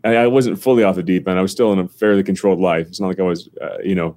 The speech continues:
I didn't have to go to rehab at twelve, you know. Um,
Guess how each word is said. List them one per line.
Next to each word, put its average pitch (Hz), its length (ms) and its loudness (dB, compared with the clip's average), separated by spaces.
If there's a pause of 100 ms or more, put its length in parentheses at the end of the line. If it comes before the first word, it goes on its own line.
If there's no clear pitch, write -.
I - 40 -6
didn't 95 280 -4
have 90 120 -6
to 95 40 -4
go 90 60 -2
to 85 80 0
rehab 90 400 0
at - 140 -6
twelve, 82 360 -2
you 85 60 -12
know. 82 180 -6 (480)
Um, 95 500 0